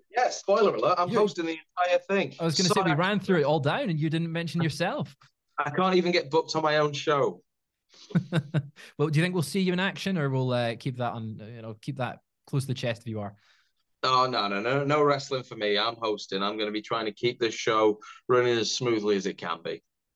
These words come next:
Speaker 2: Well, I, I trust your abilities in that. But in the meantime, get your tickets purchased. Uh, anything else you would like to plug before we round things off,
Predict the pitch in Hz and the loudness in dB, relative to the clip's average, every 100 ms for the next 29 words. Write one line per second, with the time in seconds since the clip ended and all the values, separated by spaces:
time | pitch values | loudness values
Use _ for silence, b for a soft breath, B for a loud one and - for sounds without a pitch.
0 | - 139 135 135 127 139 135 135 - 160 | -6 -2 0 0 -2 -2 -4 -4 -2 -2
1 | - 156 131 135 120 123 110 110 104 98 | 0 -2 2 0 0 -2 -2 -2 -4 -6
2 | 110 117 95 123 143 165 156 147 139 143 | -2 -2 0 2 4 4 2 0 0 -2
3 | 139 151 147 127 _ - 160 - 165 135 | -2 -2 -2 -8 _ 0 0 -2 -2 -2
4 | - B B B - 127 117 170 190 180 | -6 B B B -4 0 0 0 0 0
5 | 170 170 175 160 165 - 220 202 185 - | 0 0 -2 -2 -4 -8 -8 -6 -4 -2
6 | 180 180 156 147 143 139 135 101 | 0 2 2 2 0 -2 -4 -4